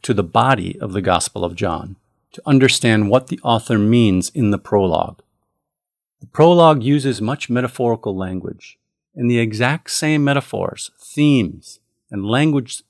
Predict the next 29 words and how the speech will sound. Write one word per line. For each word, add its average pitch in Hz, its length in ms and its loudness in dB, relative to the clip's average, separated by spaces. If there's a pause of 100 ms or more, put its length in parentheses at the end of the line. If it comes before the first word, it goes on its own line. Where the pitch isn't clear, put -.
the 107 140 0
author 113 300 2
introduces 113 800 -2
in 117 140 -4
the 101 60 -6
prologue, 95 680 -4 (400)
he 135 320 -2
reiterates 147 680 -2
again 107 640 -8 (100)
in 113 140 -2
the 104 60 -2
Gospel, 92 600 -4 (720)
associating 113 1080 0
the 101 120 -6
language 87 640 -8
and 95 260 -4
themes 98 400 -2
of - 120 -14
the 101 80 -6
prologue 90 580 -6 (420)
to - 80 -18
the 104 100 -2
man 117 460 2
Jesus 104 680 -4 (200)
and 98 160 -6
his 98 180 -6
ministry. 92 540 -6 (1040)
These 139 360 2
parallels 139 920 0